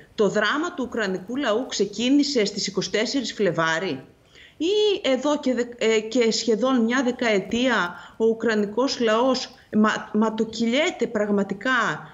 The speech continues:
ε, ξεκινώντας, αν θέλετε, ή, ε, ε, με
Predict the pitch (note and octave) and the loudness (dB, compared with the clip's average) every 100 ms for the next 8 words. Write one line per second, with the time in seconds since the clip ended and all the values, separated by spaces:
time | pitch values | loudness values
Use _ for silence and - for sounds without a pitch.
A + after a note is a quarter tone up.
0 | - - A#3 A3+ G3+ E3+ - C#4+ - C4+ | -20 -6 -2 0 0 -2 -2 -2 0 2
1 | B3+ D4 D4 D4 C4 C4 D#4 D4+ C#4+ C#4+ | 4 4 4 2 0 0 2 2 2 2
2 | C4+ C#4 D#4+ D#4 C#4+ - - B3 C4+ C4 | 2 2 0 0 -2 -6 -2 0 0 -2
3 | - - - B3 G#3 - B3+ - - - | -6 -8 -4 -2 -2 -6 -8 -12 -4 0